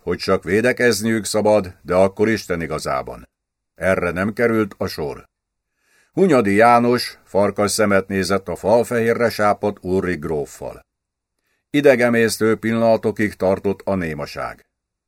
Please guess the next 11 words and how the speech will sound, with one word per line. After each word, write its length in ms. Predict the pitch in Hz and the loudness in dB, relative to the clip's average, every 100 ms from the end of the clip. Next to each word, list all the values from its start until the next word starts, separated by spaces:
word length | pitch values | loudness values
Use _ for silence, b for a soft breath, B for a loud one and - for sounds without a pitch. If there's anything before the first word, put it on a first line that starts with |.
| _ _ - | _ _ 0
Akkor 440 | 92 - 87 78 | 0 2 -2 -2
végre 380 | 82 120 131 - | 0 2 4 2
folytott 440 | 117 120 110 113 | 2 0 2 -2
hangon 440 | - 101 104 104 98 | 0 0 2 0 2
megszólalt 640 | 92 92 95 92 87 85 | 0 0 -4 0 0 0
a 100 | 95 | -6
főkapitány. 880 | - 80 73 71 - 69 60 57 - _ _ _ _ _ _ _ _ _ _ _ | -6 -8 -8 -10 -14 -12 -12 -12 -18 _ _ _ _ _ _ _ _ _ _ _
"Megjártad 840 | - 87 107 120 135 135 127 127 101 | -4 -2 2 2 2 2 0 0 0
velem, 460 | 104 101 95 85 _ | 2 2 2 0 _
Ulrich 460 | - 127 120 110 98 | -2 2 2 2 0
gróf. 480 | 82 82 69 - | -2 -4 -4 -10